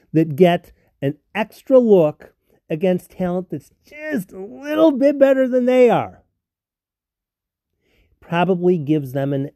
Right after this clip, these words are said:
advantage in their development.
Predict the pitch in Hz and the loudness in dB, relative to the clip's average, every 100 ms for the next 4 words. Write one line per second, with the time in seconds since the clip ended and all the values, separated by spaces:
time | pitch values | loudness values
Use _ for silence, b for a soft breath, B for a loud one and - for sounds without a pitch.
0 | - 107 107 185 190 185 135 123 127 _ | -12 -8 2 2 2 -2 -6 -6 -16 _
1 | _ _ _ _ _ 143 135 135 139 _ | _ _ _ _ _ -2 -2 -2 -8 _
2 | _ - 113 127 123 120 120 _ _ - | _ -20 -8 -4 -4 -4 -10 _ _ -4
3 | 131 117 110 98 _ - _ | -2 0 -4 -6 _ -20 _